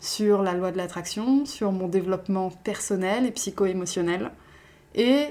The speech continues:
du coup, comme dans cet épisode-là, ben, des moments un peu plus difficiles.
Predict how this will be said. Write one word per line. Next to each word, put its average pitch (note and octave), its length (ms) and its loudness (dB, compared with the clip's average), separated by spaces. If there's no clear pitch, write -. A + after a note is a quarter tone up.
du G#3+ 180 2
coup, A3+ 300 -4
comme B3 300 6
dans A3 100 2
cet G3+ 220 -2
épisode-là, F#3 640 -2
ben, G3+ 280 4
des G#3 160 4
moments A3 680 2
un G3 80 -2
peu F#3 120 -6
plus G3 300 -6
difficiles. F3+ 640 -4